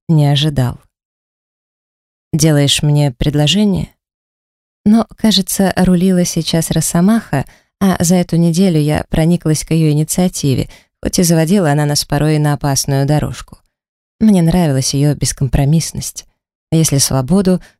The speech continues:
то только настоящую. Если медведя, то всего с кожурой и косточками.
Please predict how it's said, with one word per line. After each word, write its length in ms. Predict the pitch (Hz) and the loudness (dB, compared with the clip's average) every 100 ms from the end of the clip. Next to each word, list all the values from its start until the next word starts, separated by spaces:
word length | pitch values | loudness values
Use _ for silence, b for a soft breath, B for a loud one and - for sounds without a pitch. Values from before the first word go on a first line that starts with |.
| _ | _
то 140 | 233 | -4
только 400 | - 175 170 156 | 0 -2 0 0
настоящую. 760 | 143 - 139 127 - - - - _ _ - | 0 0 -2 -2 -4 -4 -6 -10 _ _ -2
Если 240 | 139 - | -2 2
медведя, 640 | 123 127 123 151 180 180 180 b _ | 0 2 2 0 2 0 -2 b _
то 120 | 220 | -2
всего 520 | 185 - 151 139 175 | -2 0 0 2 2
с 100 | 165 | 0
кожурой 460 | - 139 131 135 147 | -2 -2 0 0 -2
и 20 | |
косточками. 840 | 135 147 160 - - - 143 143 | -2 -2 -2 -4 -8 -6 -6 -6